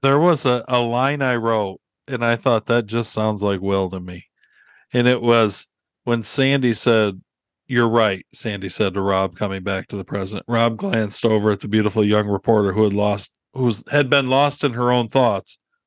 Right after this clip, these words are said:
for the last eight miles. "I'm sure that's true, <laughs> but what am I right about this time?"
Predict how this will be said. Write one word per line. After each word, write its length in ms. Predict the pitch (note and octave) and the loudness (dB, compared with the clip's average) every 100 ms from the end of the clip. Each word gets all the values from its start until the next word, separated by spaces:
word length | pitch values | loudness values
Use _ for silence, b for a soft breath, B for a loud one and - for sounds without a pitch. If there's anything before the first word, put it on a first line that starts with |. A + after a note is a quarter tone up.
| - | -12
for 60 | A2 | -2
the 60 | |
last 320 | A2+ A2+ A2 A#2 | 2 2 2 0
eight 160 | G#2 | 0
miles. 460 | G#2+ G#2+ G2 F#2 - b b b b - | -2 -2 -4 -8 -16 b b b b -8
"I'm 180 | C3+ B2+ | -4 -4
sure 300 | - - F3 | -2 2 4
that's 340 | C3 G#2 - | 4 0 -2
true, 300 | - - C#3+ | -8 -2 0
<laughs> 20 | A2 | 0
but 160 | A2 - | -4 -4
what 180 | D3+ C#3+ | -4 -2
am 60 | - | -2
I 180 | D3+ B2+ | -2 0
right 200 | D3 C3+ | 0 0
about 280 | C3 B2 A#2 | 0 -4 -4
this 280 | D3+ - - | -8 -8 -16
time?" 260 | - F#3 | -12 -8